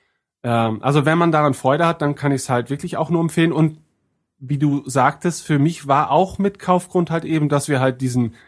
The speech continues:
Reboot des offiziellen Kanons quasi haben und dass es halt eine gute Möglichkeit ist, jetzt von Anfang an mal mit dabei zu sein.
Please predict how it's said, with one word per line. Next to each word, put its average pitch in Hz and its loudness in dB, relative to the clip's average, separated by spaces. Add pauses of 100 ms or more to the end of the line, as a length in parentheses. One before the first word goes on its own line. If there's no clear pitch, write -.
(200)
Reboot 156 -4
des 139 -6
offiziellen 135 0
Kanons 147 -2
quasi 143 0
haben 147 2 (280)
und 120 -4
dass 135 0
es 156 -4
halt 156 2
eine 156 2
gute 175 -2
Möglichkeit 160 0
ist, 156 -6
jetzt 151 -2
von 139 -2
Anfang 156 -2
an 147 0
mal 139 2
mit 131 -2
dabei 123 -2
zu 127 -8
sein. 127 -6